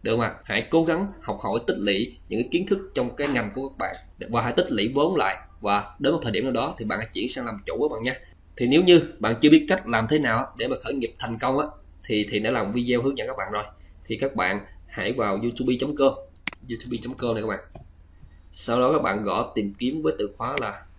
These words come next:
bí quyết khởi nghiệp thành công cộng với tên kênh của Thiện là Lâm Thanh Thiện nha, Lâm Thanh Thiện, enter một cái.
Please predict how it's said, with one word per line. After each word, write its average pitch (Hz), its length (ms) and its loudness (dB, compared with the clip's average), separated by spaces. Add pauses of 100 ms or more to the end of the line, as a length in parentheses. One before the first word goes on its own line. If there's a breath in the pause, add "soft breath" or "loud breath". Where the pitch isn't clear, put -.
(120)
bí 139 280 -4
quyết 147 200 -2 (1500)
khởi - 240 -8
nghiệp 117 240 -4 (1900)
thành 101 220 -4
công 110 180 -2 (1120)
cộng 123 240 -2
với 151 180 6
tên 139 100 4 (100)
kênh 135 220 8
của 131 100 0
Thiện 113 160 -2
là 117 60 -2
Lâm 123 200 -2
Thanh 127 120 -6
Thiện 123 260 -10
nha, 127 100 -6 (240)
Lâm 113 220 -6 (760)
Thanh 113 220 -4 (680)
Thiện, 92 180 -8 (260)
enter 110 300 0
một 101 100 -2
cái. 113 140 -6